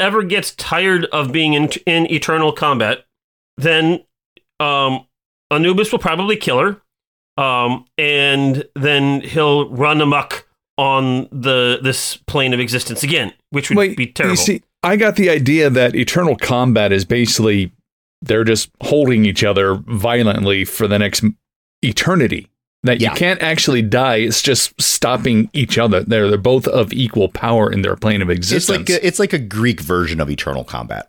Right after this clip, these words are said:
Speaker 2: Yeah.
Speaker 1: So like, like, like I, I, that's fair. I'm, I'm thinking that, uh, you know, if one of them finally gets tired,
Speaker 2: Do you get
Speaker 1: um,
Speaker 2: tired?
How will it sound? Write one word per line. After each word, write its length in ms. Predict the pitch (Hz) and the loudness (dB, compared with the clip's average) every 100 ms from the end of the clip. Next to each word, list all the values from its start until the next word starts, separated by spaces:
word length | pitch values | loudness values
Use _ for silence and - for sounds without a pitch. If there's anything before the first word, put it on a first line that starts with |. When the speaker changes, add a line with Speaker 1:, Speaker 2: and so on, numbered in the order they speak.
| _ | _
Speaker 2:
Yeah. 160 | - 135 | -2 0
Speaker 1:
So 100 | 277 | 2
like, 180 | 240 220 | 0 0
like, 240 | 247 233 - _ 202 | -4 -4 -8 _ -4
like 280 | 208 196 _ | -4 -6 _
I, 540 | 185 226 208 - 185 208 | -2 -2 -4 -6 -10 -6
I, 280 | 214 226 185 | -4 -2 0
that's 200 | 220 - | -2 -2
fair. 340 | 160 117 113 - | -2 0 0 -2
I'm, 180 | 196 196 | -2 -2
I'm 180 | 220 269 | -2 0
thinking 420 | 233 214 208 185 - _ - | -2 0 0 -2 -6 _ -4
that, 420 | 151 156 143 - | 0 2 0 -2
uh, 320 | 160 139 127 - | 0 2 0 0
you 140 | 165 | 0
know, 140 | 170 165 | 2 2
if 140 | 147 | 2
one 120 | 208 220 | 2 2
of 80 | |
them 120 | 202 185 | 2 0
finally 320 | 175 180 165 | 0 0 0
gets 260 | 156 139 | -2 -4
tired, 540 | - 139 139 147 135 - _ _ _ _ _ - _ _ _ _ _ | -4 -2 2 2 0 -4 _ _ _ _ _ -20 _ _ _ _ _
Speaker 2:
Do 80 | - | -4
you 60 | 95 | 0
get 180 | 131 117 | 0 0
Speaker 1:
um, 100 | 113 | 0
Speaker 2:
tired? 460 | 110 127 190 220 | 0 2 0 -2